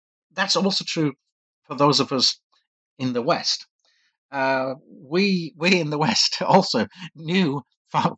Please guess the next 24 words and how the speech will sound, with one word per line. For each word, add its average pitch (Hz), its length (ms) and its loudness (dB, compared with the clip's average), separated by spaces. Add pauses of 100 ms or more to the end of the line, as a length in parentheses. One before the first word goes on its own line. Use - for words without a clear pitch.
far 175 180 2
too 175 200 -8
well 156 360 0
these 107 220 -2
streets 113 380 2
of 101 100 -4
New 107 100 2
York. 95 220 0
So 202 140 0
we 208 120 2
were, 190 160 2
we 180 120 0
were, 165 80 -4 (200)
we 214 60 -6
were 196 140 0
able, 240 440 0
e-, 180 120 -4 (160)
even 185 260 -2
though, 135 300 0 (160)
uh, 135 100 -10 (140)
we, 135 140 -10 (140)
we, 147 120 -6 (160)
Australians, 147 760 0
Britons, 143 380 0